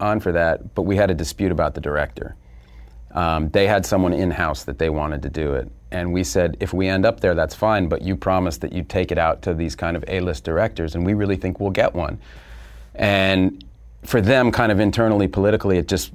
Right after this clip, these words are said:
it, it was too thorny, and they went, "Okay, I'll tell you what, if you can do, go do that somewhere, then you have our blessing. But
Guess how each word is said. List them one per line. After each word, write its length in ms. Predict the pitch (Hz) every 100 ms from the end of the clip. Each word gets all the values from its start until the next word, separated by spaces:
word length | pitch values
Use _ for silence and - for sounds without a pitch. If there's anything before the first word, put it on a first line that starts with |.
| -
it, 100 | 104
it 40 | 92
was 340 | 101 107 -
too 200 | - 104
thorny, 420 | - 95 95 90
and 100 | 82
they 80 | 85
went, 180 | 85 85
"Okay, 200 | 92 95
I'll 60 | 90
tell 160 | 104
you 60 | 90
what, 180 | 73 - - -
if 240 | 143 175
you 100 | 214
can 380 | 202 165 - - - -
do, 120 | 165
go 220 | - 165
do 160 | 147 175
that 220 | 202 -
somewhere, 420 | - 220 117 240 180
then 420 | 131 127 120 101
you 80 | 104
have 140 | 104
our 120 | 90
blessing. 420 | 85 76 - - - - - - - - - - - -
But 500 | 104 98 76 -